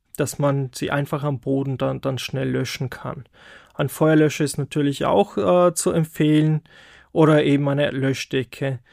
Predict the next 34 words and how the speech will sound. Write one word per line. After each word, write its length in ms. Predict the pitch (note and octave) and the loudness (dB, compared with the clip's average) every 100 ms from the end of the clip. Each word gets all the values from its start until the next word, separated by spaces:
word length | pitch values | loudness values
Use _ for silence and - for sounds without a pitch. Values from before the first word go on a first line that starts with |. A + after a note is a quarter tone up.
| _ | _
Sowohl 400 | - D3+ D3+ E3 | -2 4 8 8
ein 120 | D#3 | 6
Feuerlöscher 640 | - C#3+ D#3 E3 D#3+ - D#3 | 4 2 6 6 4 0 -4
und 160 | C#3+ | -4
eine, 240 | C#3+ C#3+ - _ _ | -4 -4 -6 _ _
so, 240 | C#3+ - C#3+ | -10 -4 -2
sowie 240 | C#3+ C#3+ | 0 0
eine 160 | C#3 C3+ | 0 0
Löschdecke 640 | C#3+ D3+ - D3 - C#3+ | 0 -2 -2 -2 -2 -4
sind 340 | - C#3 C3+ | -2 -4 -4
keine 520 | - C#3+ C#3 C#3 C#3 - - | -4 -2 0 0 -2 -6 -14
teuren 480 | - C#3+ D3 C#3+ C3+ | -2 0 2 0 -4
Gegenstände. 840 | - D3 F3 - D#3 D#3+ E3 D#3 - _ | -6 -6 -6 -6 -4 -2 0 -2 -4 _
Zwischen 320 | - C3+ - C3+ | -12 -8 -6 -6
zehn 260 | - C#3 | -2 0
und 240 | C#3+ C3+ - | 0 -2 -10
fünfzehn 480 | - D#3 D3 - C#3+ | -6 -2 -2 -4 -4
Euro 300 | C#3 C#3 C#3+ | -2 0 0
investiert 580 | C#3 C#3 - - D#3 D#3 | -2 -4 -6 -4 -4 -2
man 260 | D3+ D3+ - | -4 -4 -4
in 380 | C#3+ C#3 - | -4 -4 -6
einen 260 | - C#3+ C#3+ _ _ _ - | -8 -8 -10 _ _ _ -4
kleinen 280 | C#3+ C#3+ | -2 0
Feuerlöscher 880 | C#3 - D3 D#3+ D3 - - C#3+ C#3+ | -2 0 2 2 0 0 -2 -2 -2
oder 300 | C#3+ C3+ C3+ | -4 -4 -4
in 100 | C3 | -4
eine 300 | C3 B2+ C3 - | -6 -6 -8 -4
Löschdecke 720 | D#3 D#3 - C#3+ - C#3+ C3+ - - | -4 -4 -4 -4 -4 -4 -4 -8 -8
und 400 | - D3 C#3+ - | -2 0 0 0
sollte 680 | D3+ C#3+ C#3+ D3+ D3 D3 - | 4 4 4 2 4 2 -2
immer 300 | D#3+ D#3 D3+ | 2 4 4
in 80 | D3 | 2
einer 240 | C#3+ C3+ | 0 0
Wohnung 400 | C#3 C#3 C#3 C3 | 0 0 0 -4